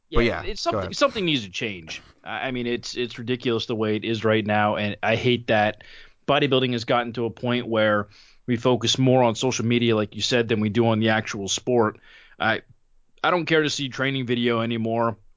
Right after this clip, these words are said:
Speaker 2: I don't, I don't wanna see a, you know, necessarily a walkthrough of,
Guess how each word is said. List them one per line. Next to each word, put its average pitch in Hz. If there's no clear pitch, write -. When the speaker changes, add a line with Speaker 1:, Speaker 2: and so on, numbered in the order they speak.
Speaker 2:
I 127
don't, 135
I 120
don't 131
wanna 123
see 123
a, 110
you 117
know, 113
necessarily 117
a 104
walkthrough 113
of, 107